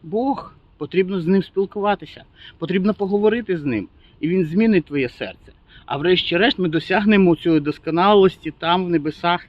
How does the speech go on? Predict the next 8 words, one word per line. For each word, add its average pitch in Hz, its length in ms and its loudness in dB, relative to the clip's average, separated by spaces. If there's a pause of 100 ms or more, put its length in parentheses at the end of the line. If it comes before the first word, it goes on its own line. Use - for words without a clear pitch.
(360)
коли 156 360 4 (120)
разом 156 380 2
уже 147 340 4
з, - 280 -20 (120)
е, 139 500 0 (300)
осяйним 165 580 4
Ісусом 147 480 2
зустрінемось. 127 680 -6